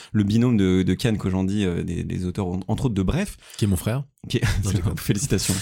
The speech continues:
Speaker 1: Tu me le présentes. Non, mais vraiment,
Speaker 2: Bien
Speaker 1: moi,
Speaker 2: sûr.
Speaker 1: je suis très admiratif de, de ce type. Et j'écoute énormément de podcasts où il est dedans parce qu'il a une confiance, lui, qui est innée, qui dit qu'il a hérité de sa mère, comme quoi l'éducation, c'est
Speaker 2: Mm.
Speaker 1: vraiment important.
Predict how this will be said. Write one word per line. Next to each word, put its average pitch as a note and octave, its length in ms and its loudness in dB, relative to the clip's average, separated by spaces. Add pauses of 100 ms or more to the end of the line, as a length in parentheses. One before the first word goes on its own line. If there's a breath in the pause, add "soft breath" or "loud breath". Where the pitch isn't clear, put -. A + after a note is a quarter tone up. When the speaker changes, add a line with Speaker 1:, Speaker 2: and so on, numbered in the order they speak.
Speaker 1:
Tu B2+ 80 4
me A#2 40 4
le A2+ 60 4
présentes. A#2 240 0
Non, G2 80 0
mais G#2+ 60 4
vraiment, G2+ 140 2
Speaker 2:
Bien D3 80 2
Speaker 1:
moi, G#2+ 80 2
Speaker 2:
sûr. D#2+ 100 -2
Speaker 1:
je F#2+ 60 -4
suis - 100 -18
très E3+ 220 -2
admiratif A2+ 400 0
de, G2 120 2
de F#2+ 120 -2
ce - 80 -10
type. - 200 -6
Et G#2 260 2
j'écoute G2 420 0
énormément C#3+ 280 6
de C3+ 60 2
podcasts B2+ 380 0
où G#2 40 4
il G2 100 4
est G2+ 40 4
dedans G2+ 220 0
parce F3+ 100 -2
qu'il G#2+ 180 0
a G2 40 2
une G2 100 0
confiance, C#3+ 420 -4
lui, C#3+ 120 -4
qui - 100 -4
est G2+ 100 -4
innée, B2 300 0
qui - 140 -6
dit A2+ 100 -2
qu'il G2 160 -2
a F#2 40 2
hérité F#2 280 0
de - 60 -14
sa F#2 100 -2
mère, A#2+ 260 -2
comme F2+ 120 -4
quoi F2+ 100 -4
l'éducation, F2+ 380 -4
c'est G#2+ 120 0
Speaker 2:
Mm. - 60 -2
Speaker 1:
vraiment F#2 220 0
important. F2+ 340 -2